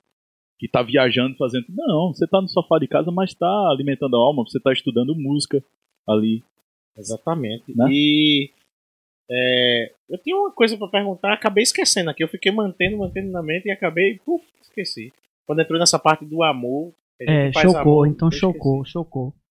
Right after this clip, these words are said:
Speaker 1: Baruch Hashem.
Speaker 2: Foi, foi profundo, pô.
Speaker 3: Foi
Speaker 2: E
Speaker 3: profundo.
Speaker 2: Não, eu me lembrei aqui o que é que eu ia fazer
Speaker 3: <laughs>
Speaker 2: agora. Me lembrei agora, porque, porque a gente tá cheio de parceiros aqui, entendeu? É incrível.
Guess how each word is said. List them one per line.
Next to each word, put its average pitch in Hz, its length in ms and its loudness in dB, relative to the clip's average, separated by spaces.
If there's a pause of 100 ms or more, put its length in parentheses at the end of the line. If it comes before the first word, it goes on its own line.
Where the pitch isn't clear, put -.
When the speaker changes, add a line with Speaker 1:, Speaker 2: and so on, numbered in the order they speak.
(140)
Speaker 1:
Baruch 113 180 -4 (140)
Hashem. 117 280 -6 (320)
Speaker 2:
Foi, 151 220 4
foi 190 320 -2
profundo, 170 680 -6
pô. 117 240 -12 (100)
Speaker 3:
Foi 165 80 8
Speaker 2:
E - 40 0
Speaker 3:
profundo. 156 540 2 (280)
Speaker 2:
Não, 185 320 2
eu 139 100 -4
me 143 100 -6
lembrei 240 380 0
aqui 185 180 -2
o - 40 -12
que 170 80 -8
é - 20 -6
que - 80 -6
eu 160 60 0
ia 151 120 6
fazer 156 440 2 (140)
Speaker 3:
<laughs> - 120 -10
Speaker 2:
agora. 151 960 0
Me 156 120 -8
lembrei 175 280 -4
agora, 135 380 -4
porque, 160 440 -2 (1200)
porque 151 240 0
a 147 40 6 (100)
gente 143 160 -6
tá 147 80 -4
cheio 135 220 0
de 139 80 -12
parceiros 110 680 -6
aqui, 110 180 -16
entendeu? 107 280 -16 (760)
É 113 80 -8
incrível. 117 640 -12